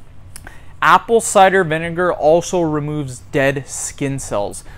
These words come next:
The reason for this is because it exfoliates the skin that traps ingrown hairs, which stops razor bumps in their tracks. Bruises are caused by blood under the skin as a result of injury.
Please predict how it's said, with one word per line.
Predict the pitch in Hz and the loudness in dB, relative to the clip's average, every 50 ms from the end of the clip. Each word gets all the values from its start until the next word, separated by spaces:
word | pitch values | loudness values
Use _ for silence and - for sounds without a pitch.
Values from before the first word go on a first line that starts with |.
| - - - | -18 -8 -2
The | 151 147 | 0 2
reason | 147 151 170 202 208 190 208 220 202 | 2 4 4 2 2 0 -2 -2 -4
for | - - - 180 196 208 196 | -4 -4 -2 2 2 2 2
this | 151 139 143 147 - - | 2 0 -2 -2 -4 -4
is | - 143 139 131 | -6 -6 -6 -6
because | - - 143 - - 160 151 151 135 | -6 -8 -10 -4 0 0 0 0 0
it | 131 139 143 | -2 -2 -2
exfoliates | 151 143 - - - - - 160 165 175 185 180 165 160 160 156 156 - - - | -2 -4 -4 -6 -8 -6 -4 -4 -2 -2 -2 -2 0 0 -2 -4 -6 -8 -12 -8
the | 147 143 | -8 -6
skin | 139 - - - - 170 156 151 143 | -6 -6 -8 -4 -2 -2 -2 -2 -2
that | 131 127 - | -4 -6 -6
traps | - - 160 165 170 151 143 - - - - - - - - - - - | -6 -2 2 2 4 4 2 -2 -6 -12 -16 -14 -16 -18 -18 -18 -10 -4
ingrown | 143 147 156 151 143 143 147 147 147 143 | -4 -2 -2 -2 0 0 0 0 0 -2
hairs, | 143 170 214 220 139 113 - - - - - - - | -4 -4 -2 -2 -4 -4 -6 -12 -16 -20 -16 -4 -4
which | 147 - - | -4 -4 -2
stops | - - - - - 151 143 147 170 - - - | -6 -6 -4 2 4 6 6 6 4 2 0 -8
razor | 127 127 131 135 143 147 143 143 156 | -8 -2 0 2 2 2 0 -2 -4
bumps | 151 131 143 139 143 147 139 - - - - | -4 -2 0 -2 -2 -2 -6 -10 -14 -14 -12
in | - 151 156 151 147 | -8 -6 -6 -4 -4
their | 143 143 143 139 135 | -2 0 0 0 -2
tracks. | - - - - 170 170 151 113 95 - - - - - - - - - - - - - - | -4 -6 -2 0 2 4 4 2 0 -2 -8 -12 -14 -14 -14 -18 -20 -20 -20 -20 -20 -8 -2
Bruises | 160 180 214 233 240 208 240 254 226 180 | 2 2 4 4 2 2 0 -2 -2 -2
are | 160 - 143 160 185 190 | -2 2 2 2 2 2
caused | - - 147 156 160 165 170 165 147 131 | -2 0 4 6 6 8 6 4 0 0
by | 131 147 139 135 | 2 2 2 2
blood | 131 131 131 139 143 151 156 147 | 0 0 2 4 4 4 4 2
under | - 127 143 147 147 143 | -4 -4 -4 -2 -4 -4
the | 135 147 131 | -4 -6 -8
skin | - - - - 135 139 139 143 143 | -8 -10 -8 -6 -4 -4 -4 -6 -6
as | 120 113 131 127 | -6 -6 -6 -6
a | 135 127 | -6 -6
result | 123 127 127 120 - 131 131 135 131 - 127 | -4 -6 -6 -2 0 0 0 0 -2 -4 -10
of | 117 117 | -8 -6
injury. | 117 147 170 156 139 120 107 - | -4 -4 -4 -2 -4 -4 -4 -6